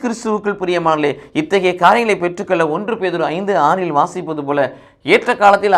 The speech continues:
அவர் வந்து உங்களை உயர்த்தும்படி, அல்ல-, அல்லது அவர் வந்து உங்களை மன்னிக்கும்படி, அப்படியே எடுத்துக்கொள்ளலாம். அவர் வந்து மன்னிக்கும்படி, அவர் வந்து உங்களை மறுரூபமாக்கும்படி நீங்களுடைய பலத்த கரங்களுக்குள் உங்களை தாழ்மையாக ஒப்புக்கொடுங்கள், காத்திருங்கள். காத்திருக்கின்ற பொழுது பிரியமான பாவத்து நிமித்தம்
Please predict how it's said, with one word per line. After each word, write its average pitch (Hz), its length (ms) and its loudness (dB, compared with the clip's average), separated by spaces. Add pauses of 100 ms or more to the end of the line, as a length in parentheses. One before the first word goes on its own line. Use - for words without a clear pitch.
அவர் 185 220 2
வந்து 220 200 -4
உங்களை 185 240 -2
உயர்த்தும்படி, 180 500 -2 (500)
அல்ல-, 165 180 6
அல்லது 185 240 4
அவர் 190 120 4
வந்து 185 140 0
உங்களை 170 200 -4
மன்னிக்கும்படி, 180 520 -4 (260)
அப்படியே 185 280 -2
எடுத்துக்கொள்ளலாம். 165 460 -4
அவர் 147 140 -2
வந்து 190 200 -4
மன்னிக்கும்படி, 175 500 -4 (380)
அவர் 185 160 4
வந்து 226 140 0
உங்களை 202 180 -2
மறுரூபமாக்கும்படி 175 680 0 (380)
நீங்களுடைய 131 420 -4
பலத்த 143 400 -2
கரங்களுக்குள் 127 580 -4 (460)
உங்களை 110 200 -4 (160)
தாழ்மையாக 127 480 -6 (120)
ஒப்புக்கொடுங்கள், 104 520 -12 (320)
காத்திருங்கள். 107 640 -14 (1120)
காத்திருக்கின்ற 170 580 -2
பொழுது 139 260 -6
பிரியமான 131 380 -4 (140)
பாவத்து 294 400 6
நிமித்தம் 294 340 0